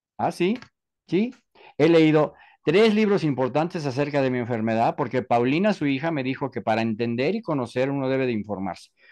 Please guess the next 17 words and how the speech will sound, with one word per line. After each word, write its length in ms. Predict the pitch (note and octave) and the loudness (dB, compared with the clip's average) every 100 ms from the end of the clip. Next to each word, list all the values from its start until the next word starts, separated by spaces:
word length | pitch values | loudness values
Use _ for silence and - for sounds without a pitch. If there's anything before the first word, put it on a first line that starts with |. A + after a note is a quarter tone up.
| _ | _
Me 100 | A#2+ | 0
pareció 440 | A#2 C3+ D3 F3 - | 2 4 4 2 0
sensacional 800 | - A#2+ A#2 A2+ A2+ A2+ A#2 D#3+ | -6 -4 -2 -2 0 2 2 0
lo 140 | A2+ G2 | -10 -8
que 80 | A2 | -10
estas 240 | - G#2 | -8 -4
niñas 180 | G#2 G2+ | -2 -2
dijeron. 200 | F#2+ F#2+ | -4 -4
Se 100 | A#2 | -2
los 120 | A2+ | 0
voy 140 | D3 | 2
a 40 | D#3 | 4
mandar 300 | C3+ B2+ C#3 | 2 2 0
para 160 | A#2 | -2
que 100 | G#2 | -2
lo 120 | G2+ G#2 | -2 0
vean. 300 | C#3 C#3 | 0 -2